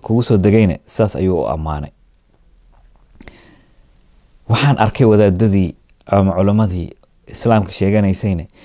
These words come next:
mar walba inay noo sheegaan axaadiis badan ood adiga tiri, ood leedahay qofta dumarka waa haddii cid aan amraa inay cid u sujuudaan, dumarka aan amraa ninkeeda inay u sujuuddo.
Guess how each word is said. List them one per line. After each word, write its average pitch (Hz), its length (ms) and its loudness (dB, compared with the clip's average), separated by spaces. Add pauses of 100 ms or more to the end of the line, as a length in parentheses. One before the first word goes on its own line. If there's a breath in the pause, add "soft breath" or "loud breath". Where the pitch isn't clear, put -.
(260 loud breath)
mar 113 220 2
walba 98 260 2
inay 101 220 0
noo 95 160 0
sheegaan 98 480 -4
axaadiis 101 540 -4
badan 90 280 -2 (680 soft breath)
ood 95 160 -2
adiga 104 260 2
tiri, - 300 -10 (560 soft breath)
ood 95 160 0
leedahay 98 420 2
qofta 98 240 -8
dumarka 95 400 -2
waa 90 180 0
haddii 92 320 0
cid 104 140 -2
aan 95 120 -2
amraa 95 220 0
inay 92 180 -4
cid 92 60 -6
u 90 40 -8
sujuudaan, 92 420 -2
dumarka 95 300 -2
aan 85 120 -4
amraa 92 240 0
ninkeeda 95 340 0
inay 92 120 -2
u 92 40 -4
sujuuddo. 92 460 -2